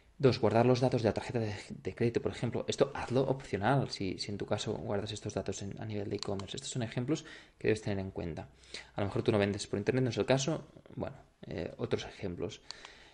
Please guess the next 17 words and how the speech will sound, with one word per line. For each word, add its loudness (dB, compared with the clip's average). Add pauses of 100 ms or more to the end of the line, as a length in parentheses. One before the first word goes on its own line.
(800)
Invitar 6
a 8
los 6
leales 8
a 0
comprar 6
con 2
un 4
descuento 2
antes -2
que 2
los 2
demás. 0
Esto -2
es 0
muy 2
importante, -2